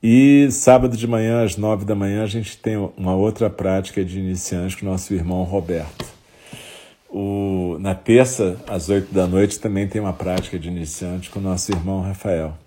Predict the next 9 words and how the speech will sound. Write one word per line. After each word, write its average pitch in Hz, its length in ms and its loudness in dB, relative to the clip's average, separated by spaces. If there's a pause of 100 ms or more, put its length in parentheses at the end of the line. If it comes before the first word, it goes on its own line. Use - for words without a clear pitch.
Enfim, 120 380 -6
gente, 90 420 -8 (380)
a - 60 -12
gente 104 220 -10
tem 113 140 -6
prática 101 580 -2 (360)
quase 113 280 0
todo 95 220 -4
dia 92 380 -6